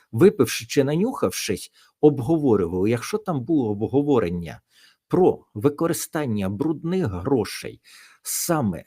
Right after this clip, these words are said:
на території С Ш А, причому в оборудках, які можуть розглядатися американським законодавством як не просто злочинні, а як економічно-фінансова диверсія проти американської фінансово-економічної системи,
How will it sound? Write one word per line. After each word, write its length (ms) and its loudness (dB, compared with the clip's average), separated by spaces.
на 120 0
території 480 0
С 140 0
Ш 160 -4
А, 40 -2
причому 460 0
в 80 0
оборудках, 640 2
які 180 -4
можуть 300 2
розглядатися 480 0
американським 520 0
законодавством 680 0
як 160 0
не 100 4
просто 380 2
злочинні, 800 2
а 80 2
як 320 4
економічно-фінансова 1300 2
диверсія 800 2
проти 420 2
американської 720 2
фінансово-економічної 1040 0
системи, 600 0